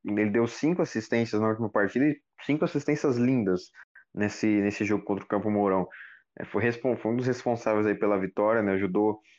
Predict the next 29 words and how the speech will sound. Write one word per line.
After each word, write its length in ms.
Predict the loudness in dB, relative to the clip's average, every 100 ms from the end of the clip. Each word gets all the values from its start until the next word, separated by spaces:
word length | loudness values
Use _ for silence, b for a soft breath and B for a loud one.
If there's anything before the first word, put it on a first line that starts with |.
| -6
no 100 | -2
garrafão, 560 | 0 0 0 0 2 2
nos 140 | 0
rebotes, 560 | -2 0 0 0 -2 -4
mas 380 | 0 0 -2 -2
o 140 | -2
ritmo 560 | 0 0 0 0 -2 -2 B B -2
ainda 500 | 0 0 2 0 0 -4
tá 160 | 0 2
muito 340 | 2 2 2
longe 420 | 2 2 2 2 2
do 140 | 0
que 320 | 0 0 0 -4 _ -18 -4
ele 140 | -2
pode 300 | 0 0 0
entregar. 600 | -2 0 0 2 2 2 B B B _
Fisicamente 580 | -2 -2 0 2 2 0
também 220 | 0 0
não 100 | 0
tá 140 | 0 -2
cem 180 | -2 -4
por 140 | -4
cento, 380 | -2 -2 0 0
vamos 200 | 0 0
aguardar 360 | 2 2 2
aí 60 | 2
os 100 | 0
próximos 420 | -2 -4 -2 -6
capítulos. 680 | -2 -2 0 -2 0 -2 -2